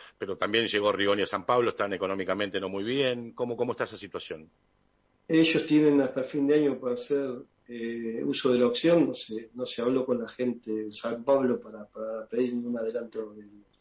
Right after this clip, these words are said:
Speaker 2: ¿no?
Speaker 1: Bien. ¿Les tiene que entrar plata por algún otro futbolista,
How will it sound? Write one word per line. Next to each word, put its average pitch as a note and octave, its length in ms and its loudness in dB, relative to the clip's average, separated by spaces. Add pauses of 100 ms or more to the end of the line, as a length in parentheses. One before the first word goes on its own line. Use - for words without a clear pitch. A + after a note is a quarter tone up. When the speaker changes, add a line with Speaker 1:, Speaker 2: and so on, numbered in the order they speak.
(120)
Speaker 2:
¿no? - 120 -20 (1400)
Speaker 1:
Bien. E2+ 300 -10
¿Les A2 120 0
tiene D3+ 220 -2
que C#3+ 80 2
entrar C#3+ 300 0
plata D#3 280 0
por B2+ 140 0
algún A#2+ 340 0
otro D3+ 220 0
futbolista, B2+ 720 -2